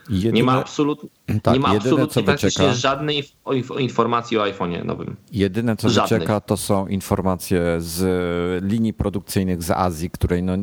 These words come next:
Speaker 2: t-, siłą rzeczy nie są w stanie do końca kontrolować, a
Speaker 1: Doku-, dokła-, do-, dokładnie tak. Więc dopóki coś się nie pojawi na linii produkcyjnej, to zobaczcie, ostatnio jest cisza.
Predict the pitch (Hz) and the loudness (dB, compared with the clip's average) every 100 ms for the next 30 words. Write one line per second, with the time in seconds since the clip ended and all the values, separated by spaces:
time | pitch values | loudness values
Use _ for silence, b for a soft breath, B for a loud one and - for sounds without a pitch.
0 | - 104 87 - 120 95 85 92 95 92 | -4 -4 -4 0 0 2 0 -2 0 0
1 | - 82 - 76 76 76 80 78 73 71 | 0 -4 0 0 0 -2 -2 -4 -4 -4
2 | 80 69 73 78 - - 82 80 80 80 | 0 0 0 -4 -8 0 2 2 2 0
3 | 80 - 98 - 98 - - 101 92 101 | -2 -2 -4 -2 -6 -4 -8 -2 0 0
4 | 117 127 95 82 98 95 117 165 175 - | 0 -2 -4 -2 -2 0 -2 -2 -4 -2
5 | 131 135 117 117 117 113 113 98 104 104 | -2 -2 0 0 0 -2 -2 -2 -2 -2
6 | - 117 104 104 98 95 95 - - 92 | 0 0 0 -2 -2 -2 -2 -4 -4 0
7 | 85 - - - - - | 0 -2 -4 -2 -2 -4